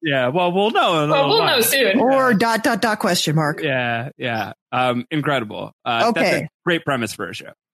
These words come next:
Speaker 3: I, I agree. Um, next up, we have The X Effect,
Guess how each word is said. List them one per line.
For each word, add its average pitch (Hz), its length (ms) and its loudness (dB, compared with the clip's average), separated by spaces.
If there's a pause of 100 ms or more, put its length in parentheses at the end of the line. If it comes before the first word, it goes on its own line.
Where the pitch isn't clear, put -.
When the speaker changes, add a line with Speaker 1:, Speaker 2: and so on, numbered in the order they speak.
(680)
Speaker 3:
I, 196 280 2
I 175 100 0
agree. 160 280 -4 (240)
Um, 208 320 4 (320)
next - 240 0
up, - 120 0
we 262 80 2
have 202 200 2
The 208 160 2
X - 300 0
Effect, - 560 -4